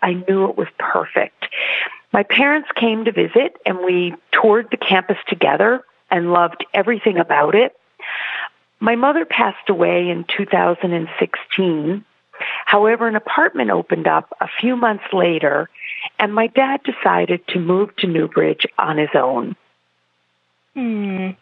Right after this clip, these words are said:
Speaker 2: Thank you. I'm sorry about the loss of your mom, but we're so lucky to have your dad in our community. Martha, how about you?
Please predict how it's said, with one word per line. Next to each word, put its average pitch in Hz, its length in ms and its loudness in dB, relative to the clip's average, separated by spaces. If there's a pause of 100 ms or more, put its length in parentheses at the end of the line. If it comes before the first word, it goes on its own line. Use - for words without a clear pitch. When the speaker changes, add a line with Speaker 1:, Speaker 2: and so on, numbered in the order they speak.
(600)
Speaker 2:
Thank 226 300 0
you. 170 340 0 (480)
I'm 220 120 -2 (100)
sorry 208 220 2
about 190 360 2
the 202 80 -2
loss 190 380 2
of 190 140 0
your 190 120 2
mom, 180 420 2
but 170 280 2
we're 196 160 2 (100)
so 185 180 2
lucky 185 340 0
to 185 120 2
have 175 220 2
your 180 140 2
dad 170 340 2
in 175 100 0
our 170 140 2
community. 170 720 -2 (840)
Martha, 226 420 2
how 247 220 2
about 233 260 0
you? 175 340 -2